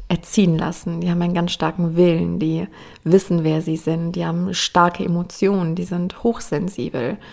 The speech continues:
Ja, die, die sind unfassbar willensstark und sie hinterfragen. Sie nehmen nicht einfach nur so wahr und nehmen das dann so hin. Sie hinterfragen alles, weil sie hier sind,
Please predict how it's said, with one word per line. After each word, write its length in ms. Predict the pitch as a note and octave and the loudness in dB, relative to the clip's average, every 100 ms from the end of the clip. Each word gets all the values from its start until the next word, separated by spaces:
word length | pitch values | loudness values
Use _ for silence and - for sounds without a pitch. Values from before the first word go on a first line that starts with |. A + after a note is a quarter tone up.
| - - - - - - | -20 -20 -20 -20 -16 -4
Ja, 220 | F3+ F#3 | -2 -2
die, 360 | - F3 F3 F3 F3+ G#3 - | 0 0 0 0 -2 -4 -4
die 60 | |
sind 260 | F3 F3+ F3 | 0 2 6
unfassbar 600 | G#3 F#3 F3 D#3+ - D#3+ | 6 6 0 -4 -4 0
willensstark 760 | E3+ D#3+ E3+ - D#3+ E3 F3 B3 | 0 0 -2 -4 -4 -4 -4 -4
und 440 | G3 E3 E3+ - _ _ _ _ _ _ - - | -2 -2 -4 -10 _ _ _ _ _ _ -18 -8
sie 160 | D3+ E3+ | 0 4
hinterfragen. 960 | F3 F3 E3+ - G3 F#3+ F3 D#3+ E3 G3 - - - | 4 4 0 0 4 6 4 2 -2 -4 -10 -20 -20
Sie 180 | - - | -4 4
nehmen 220 | F#3 G3+ | 8 8
nicht 180 | F3+ - | 6 2
einfach 280 | E3 E3 F3+ | -2 -2 0
nur 140 | E3+ | 0
so 280 | D#3+ E3 F#3 - _ - - | 2 0 -2 -8 _ -14 -2
wahr 340 | D3+ E3+ F#3 | 0 2 2
und 160 | G3 E3+ | 2 4
nehmen 160 | E3+ E3 | 4 2
das 100 | E3+ | 2
dann 160 | E3 | 0
so 120 | D#3 | 0
hin. 460 | D3 C#3 E3 E3+ C4+ - - - | -2 2 4 4 0 -4 -20 -16
Sie 120 | - D#3+ | 0 2
hinterfragen 600 | D#3+ E3+ - F3+ F3+ F3+ - | 2 0 -2 -2 0 -2 0
alles, 560 | G#3 F3+ E3+ G3 - - _ _ - - - - - | 2 2 0 -4 -10 -16 _ _ -20 -20 -20 -16 -2
weil 120 | E3 | -2
sie 140 | D#3+ | 0
hier 300 | F3 - E3+ | 0 4 4
sind, 500 | E3 E3 E3+ A#3+ - | 4 2 0 -2 -6